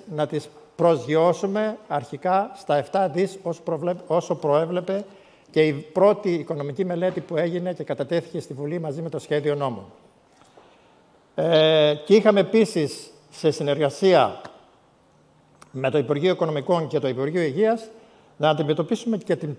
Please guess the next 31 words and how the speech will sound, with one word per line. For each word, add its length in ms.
πολύ 280
μεγάλη 520
δαπάνη, 800
τη 80
λεγόμενη 440
φαρμακευτική 600
δαπάνη, 440
η 100
οποία, 520
με 120
βάση 500
τις 360
πρόχειρες 480
καταγραφές 600
που 80
είχαμε 220
κάνει 240
τότε, 420
στο 200
δύο 180
χιλιάδες 480
εννιά, 380
νομίζω, 280
Φωτεινή, 340
είχε 160
καταγραφεί 720
στα 360
έξι 400
κόμμα 360
τρία 420
δις, 220